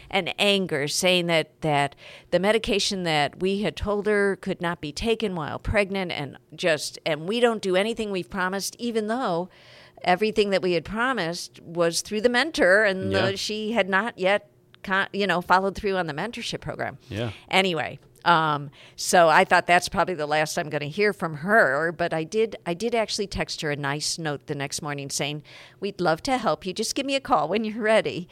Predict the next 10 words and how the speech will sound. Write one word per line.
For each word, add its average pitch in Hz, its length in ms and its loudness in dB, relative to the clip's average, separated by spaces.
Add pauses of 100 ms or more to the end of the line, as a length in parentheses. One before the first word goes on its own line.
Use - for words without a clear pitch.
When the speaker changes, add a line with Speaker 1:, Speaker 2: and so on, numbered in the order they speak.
Speaker 2:
Yeah. 101 280 0 (100)
Speaker 1:
And, 156 540 2
um, 147 440 -2 (140)
a, 127 120 -6 (180)
a, 135 100 -4 (640)
a 131 180 -4
long 135 280 -6
time 175 260 -2
goes 175 240 -4
by, 151 360 0